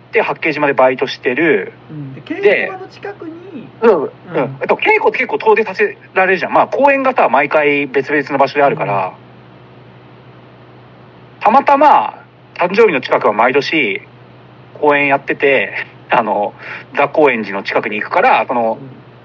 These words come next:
Speaker 1: 稽古とかで、えーと、本番があった後は高円寺で飲むから、高円寺の土地勘もある。
Speaker 2: うん、うん、うん。
Speaker 1: で、同棲が終わった後は、ザ高円寺で、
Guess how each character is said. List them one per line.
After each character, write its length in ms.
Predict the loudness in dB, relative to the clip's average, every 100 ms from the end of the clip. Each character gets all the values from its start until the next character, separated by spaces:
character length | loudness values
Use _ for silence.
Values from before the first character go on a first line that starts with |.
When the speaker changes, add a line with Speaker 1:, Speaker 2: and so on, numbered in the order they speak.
| -4
Speaker 1:
稽 140 | 0
古 120 | 0
と 80 | 0
か 100 | 0
で、 80 | 0
え 260 | 0 -2 -2
ー 20 |
と、 100 | -4
本 200 | -4 0
番 180 | 2 4
が 100 | 4
あ 40 |
っ 40 | 4
た 280 | 2 2 2
後 160 | 2 6
は 280 | 6 4 0
高 220 | 0 0
円 120 | 0
寺 120 | -6
で 140 | -2 -2
飲 180 | 0 -4
む 80 |
か 140 | -2 4
ら、 240 | 4 4
高 180 | 0 -2
円 100 | -2
寺 120 | -2
の 220 | 0 0 -2 -12 -20
土 100 | -18
地 100 | -2
勘 160 | 0 0
も 140 | -2 0
あ 60 |
る。 300 | 2 2 0 -6
Speaker 2:
う 20 | -14
ん、 40 |
う 20 |
ん、 40 | -14
う 20 |
ん。 200 | -14 -16 -18 -20 -20 -4
Speaker 1:
で、 320 | -2 -2 -8 -20 -20 -20 2
同 140 | 4
棲 280 | 4 4 2
が 100 | 4
終 60 | 6
わ 120 | 6
っ 140 | 4 0
た 140 | 0
後 560 | 0 4 6 6 2 0
は、 380 | 2 4 2 -6 -4
ザ 120 | -2
高 240 | 2 4 4
円 140 | 2
寺 120 | -6
で、 360 | -2 -2 -2 -8